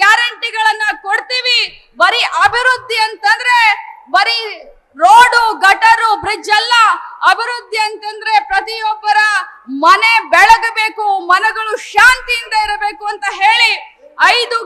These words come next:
ಗ್ಯಾರಂಟಿ ಘೋಷಣೆ ಏನ್ ಮಾಡಿದ್ವಿ, ಆ ಐದು ಗ್ಯಾರಂಟಿಯನ್ನ ಬರೀ ನೂರು ದಿನದಲ್ಲಿ ತಮ್ಮ ಮನೆ ಬಾಗಿಲಿಗೆ ತಲುಪಿಸುವಂತ ಕೆಲಸವನ್ನ ಅತ್ಯಂತ ಸರಳ ಮತ್ತು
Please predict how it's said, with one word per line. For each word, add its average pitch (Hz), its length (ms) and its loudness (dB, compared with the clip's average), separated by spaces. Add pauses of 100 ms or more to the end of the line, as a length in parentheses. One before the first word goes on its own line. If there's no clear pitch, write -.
ಗ್ಯಾರಂಟಿ 415 460 -4 (180)
ಘೋಷಣೆ 403 380 -6 (100)
ಏನ್ 381 180 -16
ಮಾಡಿದ್ವಿ, 415 420 -2 (360)
ಆ 370 40 4 (260)
ಐದು 440 220 -2 (280)
ಗ್ಯಾರಂಟಿಯನ್ನ 415 760 -4 (540)
ಬರೀ 427 180 -2 (180)
ನೂರು 466 360 -6 (140)
ದಿನದಲ್ಲಿ 427 480 0 (400)
ತಮ್ಮ 349 160 -6 (160)
ಮನೆ 392 200 0 (120)
ಬಾಗಿಲಿಗೆ 381 500 0 (120)
ತಲುಪಿಸುವಂತ 359 840 -8 (280)
ಕೆಲಸವನ್ನ 415 640 -2 (580)
ಅತ್ಯಂತ 403 560 -6 (240)
ಸರಳ 392 340 2 (140)
ಮತ್ತು 381 220 -6